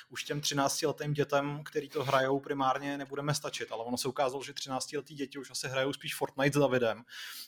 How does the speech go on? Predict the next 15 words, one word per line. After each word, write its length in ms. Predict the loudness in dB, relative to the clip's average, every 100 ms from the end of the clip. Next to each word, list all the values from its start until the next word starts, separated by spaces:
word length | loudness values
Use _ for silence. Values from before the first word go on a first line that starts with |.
| 0
a 360 | 4 6 4 0
v 140 | -2
Call 180 | 2 4
of 60 | 4
Duty 240 | 2 2
zbyly 300 | 2 4 4
právě 360 | 6 8 10 8
ty 120 | 2
muži 240 | 0 0
středního 440 | -2 -2 -4 -2 0
věku, 320 | 0 0 0
jejichž 360 | 2 2 0 0
reakce 440 | 2 2 0 -4
nejsou 320 | -2 -2 -6
tak, 200 | -4 -4